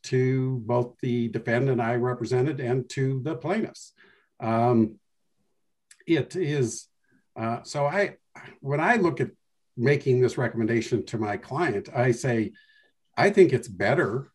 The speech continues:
frankly, to, to look to twelve,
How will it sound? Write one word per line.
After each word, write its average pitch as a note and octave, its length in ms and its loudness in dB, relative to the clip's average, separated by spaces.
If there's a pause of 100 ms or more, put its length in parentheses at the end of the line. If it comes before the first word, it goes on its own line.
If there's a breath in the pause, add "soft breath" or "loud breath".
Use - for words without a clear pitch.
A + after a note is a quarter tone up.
(440)
frankly, B2 640 0 (680 soft breath)
to, B2 680 2 (880)
to C3 180 2
look E3 360 2
to D3 200 0
twelve, D3+ 720 0